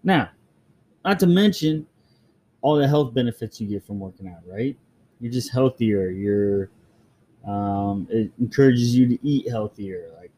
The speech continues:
all that stuff. Like, just being healthy in general should be your most one, number one important thing. Health is the greatest wealth. I forget who said that quote, but I also like that quote. Health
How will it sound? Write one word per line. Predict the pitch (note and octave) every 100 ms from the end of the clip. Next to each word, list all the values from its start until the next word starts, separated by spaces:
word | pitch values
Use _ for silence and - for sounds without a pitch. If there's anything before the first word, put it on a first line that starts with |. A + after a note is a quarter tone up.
| _
all | - D#3
that | A2
stuff. | - F#2+
Like, | G#2 C3 - -
just | F#3 C#3
being | - G#3 F#3+ D3+
healthy | E3 E3 - C#3
in | B2+ A#2+
general | A#2 C#3+ C3 A2
should | - - D#3+ A#2+
be | B2 E3+ C3+ A2 _ _ -
your | C#3+ C#3
most | A#2+ D3 D#3 -
one, | C#3 D3+ C#3 B2
number | D3 C#3+
one | B2 D3 C3+
important | G#2+ - C#3 A2+ -
thing. | B2+ - _ _ _ -
Health | E3 - -
is | D#3+ C3
the | A2+
greatest | G#2 A#2 G#2 G2 A#2
wealth. | A2 F2+ _
I | A2+
forget | - A2+ G#2+
who | G2
said | F#2 A2 F#2
that | F2 _
quote, | G#2 F2
but | F2
I | F#2
also | G#2 -
like | F2+ E2+ -
that | F#2 _
quote. | F#2 - _ _ _ _
Health | D3+ D#3 D#3